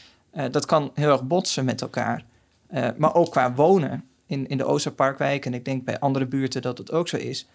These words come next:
valt heel erg op dat je, je hebt de mensen die er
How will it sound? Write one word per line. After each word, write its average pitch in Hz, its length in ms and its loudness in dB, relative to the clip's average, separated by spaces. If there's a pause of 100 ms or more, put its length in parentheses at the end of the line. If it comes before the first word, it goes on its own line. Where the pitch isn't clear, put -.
(180)
valt 147 200 2
heel 143 140 6
erg 139 140 4
op 151 160 2
dat 135 160 -2
je, 135 360 -2
je 139 140 -6
hebt 127 120 0
de 135 80 -2
mensen 135 300 0
die 131 120 0
er 117 180 -4